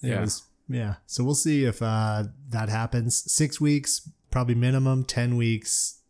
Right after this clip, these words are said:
Speaker 1: probably more likely. So, okay, one more on that. If you had to pick up one person to now be the Tennessee running back on your fantasy team, are you going Adrian Peterson or McNichols?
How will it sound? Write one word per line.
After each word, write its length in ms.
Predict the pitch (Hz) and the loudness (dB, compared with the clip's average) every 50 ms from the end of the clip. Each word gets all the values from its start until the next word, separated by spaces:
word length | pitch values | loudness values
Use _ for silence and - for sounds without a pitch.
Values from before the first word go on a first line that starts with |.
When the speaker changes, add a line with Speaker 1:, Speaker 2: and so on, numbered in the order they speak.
| _ _ _ _ _ _ _ - | _ _ _ _ _ _ _ -2
Speaker 1:
probably 260 | - 107 104 104 104 | 0 0 2 2 2
more 180 | 101 98 101 95 | 2 2 2 0
likely. 460 | 95 92 90 90 - - 85 87 - | 0 -2 -4 -6 -8 -8 -10 -8 -6
So, 360 | - - - 98 95 90 - - _ _ _ _ _ _ - | -4 -4 -2 -2 -2 -4 -4 -8 _ _ _ _ _ _ -2
okay, 160 | 131 123 120 113 | 0 0 2 2
one 220 | 107 113 131 143 | 2 2 2 2
more 220 | 143 139 135 139 131 | 2 2 0 0 0
on 200 | 127 131 139 147 | -2 0 0 0
that. 340 | 147 156 165 175 - - - _ _ - | 0 0 -2 -2 -4 -8 -10 _ _ -6
If 160 | - 98 - | -4 0 2
you 80 | 127 127 | 2 2
had 100 | 135 131 | 2 2
to 60 | 127 | 2
pick 200 | - - 120 - | 2 2 2 2
up 120 | 131 120 101 | 0 -2 -2
one 320 | 101 98 113 117 120 117 | -2 0 2 2 2 2
person 600 | - - 117 113 104 - - 98 87 85 85 - - - - _ _ - - - - - _ _ - | 2 2 2 2 2 2 0 0 -2 -4 -6 -8 -10 -18 -20 _ _ -20 -20 -20 -20 -20 _ _ -2
to 100 | - 113 | 0 2
now 160 | 107 101 98 | 2 2 2
be 120 | 90 104 101 | 2 2 2
the 80 | 101 | 2
Tennessee 380 | 101 - 110 107 110 - - 110 | 2 0 0 0 0 0 0 2
running 260 | 104 107 101 101 98 | 2 2 2 2 2
back 260 | 90 92 90 90 - | 0 0 0 0 0
on 100 | 95 95 | 0 2
your 120 | 98 98 92 | 2 0 0
fantasy 440 | - 104 101 95 95 92 - - 90 | 0 0 2 2 2 0 -2 -4 -6
team, 320 | - - 95 90 87 - - | -6 -6 -4 -4 -6 -6 -4
are 60 | - | -2
you 60 | 107 104 | 0 2
going 140 | 107 104 101 | 2 4 4
Adrian 300 | 98 98 95 98 95 95 | 4 2 2 2 2 2
Peterson 560 | - - 123 131 135 - - 160 170 170 160 - - | 2 2 2 2 2 2 2 2 2 0 0 -2 0
or 80 | 107 | 0
McNichols? 600 | 101 98 95 - 98 87 - 87 82 - - - | 2 2 2 0 -2 -2 -2 -4 -4 -4 -6 -8